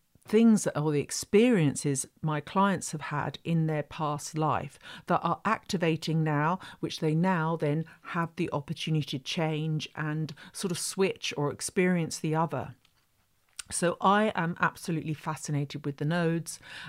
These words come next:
and I can also thank Jan Spiller, who wrote the book Astrology for the Soul, for her kind of, uh,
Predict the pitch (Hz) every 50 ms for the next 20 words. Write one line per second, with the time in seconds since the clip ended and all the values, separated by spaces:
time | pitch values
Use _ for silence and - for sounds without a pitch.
0 | - _ - 160 156 151 151 151 156 151 - - - - 156 151 151 151 - -
1 | 165 165 208 196 175 - - 160 151 - 170 156 151 151 - - - _ _ _
2 | _ _ - - - 175 160 165 160 160 160 - - - 170 160 156 156 175 202
3 | - - - - - - - - - - 185 165 165 160 160 160 156 - 165 156
4 | - - 147 156 160 147 - - 147 - - 180 160 160 147 160 160 - - 160
5 | 143 135 - - - 160 151 151 143 135 139 165 - - 156 151 - - - 180
6 | 180 175 165 151 147 143 - - - - - - - - - - - 160 165 170
7 | 151 147 151 143 - - - - - 165 156 151 147